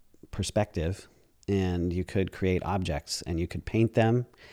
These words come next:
and you could, uh, or you could polish 'em up, or you could, you know, all the kind of things. It was very realistic.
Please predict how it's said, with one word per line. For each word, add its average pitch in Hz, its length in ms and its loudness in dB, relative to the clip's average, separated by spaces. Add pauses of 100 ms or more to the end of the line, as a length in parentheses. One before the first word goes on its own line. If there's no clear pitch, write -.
(220)
and 92 140 2
you 87 100 2
could, 90 480 0 (220)
uh, 87 320 -2
or 104 120 2
you 95 120 2
could 87 160 -4
polish 92 280 4
'em 98 120 4
up, - 400 2
or 95 140 2
you 90 100 2
could, 90 260 0 (160)
you 104 120 -2
know, 90 220 -2
all 127 140 6
the 131 80 6
kind 117 200 2
of 98 60 0
things. 110 320 6 (360)
It 117 80 6
was 123 160 8
very 131 560 8
realistic. 98 720 2